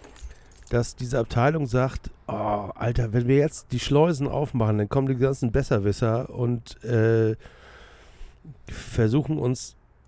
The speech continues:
zum Frauen-Profifußball Abklatsch zu machen, was jetzt gerade hip ist, da haben wir keinen Bock drauf.“ Das kann ich so verstehen. Aber auf der anderen Seite muss dieser Verein eine Antwort finden auf das Thema,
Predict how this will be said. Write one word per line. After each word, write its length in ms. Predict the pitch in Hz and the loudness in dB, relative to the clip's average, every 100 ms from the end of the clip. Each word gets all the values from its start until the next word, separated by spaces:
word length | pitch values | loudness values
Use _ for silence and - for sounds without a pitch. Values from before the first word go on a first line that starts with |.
| _ | _
zum 200 | - 123 | -2 0
Frauen-Profifußball 1200 | - 113 123 151 - 151 123 117 135 - 110 98 | 0 2 2 2 0 0 0 -4 -4 -2 0 0
Abklatsch 500 | - - - 104 - - | -2 -8 -4 -4 -4 -4
zu 120 | 104 | -2
machen, 260 | 98 95 | 0 0
was 160 | 104 101 | -2 -2
jetzt 160 | 107 - | -4 -4
gerade 220 | 101 98 | -4 -2
hip 220 | 117 117 | -2 -4
ist, 180 | 113 - | -4 -2
da 60 | |
haben 100 | 104 | -2
wir 80 | 104 | -2
keinen 180 | - 92 | -4 -4
Bock 140 | 92 | -4
drauf.“ 140 | - 92 | -4 -6
Das 120 | 107 | -4
kann 160 | 127 120 | -2 -2
ich 80 | 127 | -4
so 480 | 120 113 185 185 | -6 -4 0 0
verstehen. 420 | 165 135 - 82 80 - - - - - | 0 0 -2 -4 -6 -16 -18 -20 -18 -6
Aber 200 | 120 127 | -2 0
auf 100 | 127 | -2
der 180 | - - - | -6 -6 -2
anderen 320 | 160 180 127 | 0 0 0
Seite 500 | 101 92 107 104 123 | 0 0 0 -2 -2
muss 200 | 120 143 | -2 -2
dieser 220 | 156 123 | 0 0
Verein 600 | - 110 52 92 127 147 - | 0 -2 -2 -2 -2 -2 -6
eine 300 | 117 117 113 - | -2 0 0 -2
Antwort 420 | 131 170 - 107 | -2 0 0 0
finden 480 | - 95 78 - 101 | 0 -2 -2 -6 -10
auf 200 | 98 120 | -4 -2
das 200 | 120 110 | -2 -2
Thema, 540 | - 107 110 131 131 | -2 0 0 0 -2